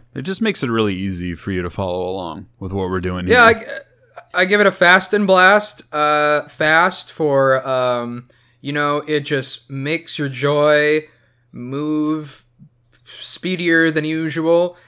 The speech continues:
Speaker 2: And blast is pretty obvious. <laughs> I mean, come on. <laughs>
Speaker 1: Oh my God.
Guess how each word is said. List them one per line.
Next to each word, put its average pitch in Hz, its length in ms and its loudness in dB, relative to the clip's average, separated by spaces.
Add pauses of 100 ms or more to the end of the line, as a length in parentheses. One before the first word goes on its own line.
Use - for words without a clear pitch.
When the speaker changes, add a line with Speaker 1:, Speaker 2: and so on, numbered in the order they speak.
(240)
Speaker 2:
And 151 420 2
blast 160 640 2
is 139 260 -2
pretty 117 360 0
obvious. 101 720 -6
<laughs> 127 80 -10
I 143 140 -4
mean, 123 140 -8
come 135 180 -2
on. 104 260 -12 (240)
<laughs> 175 1300 -2 (160)
Speaker 1:
Oh 123 120 -8
my 85 140 -12
God. 90 720 -6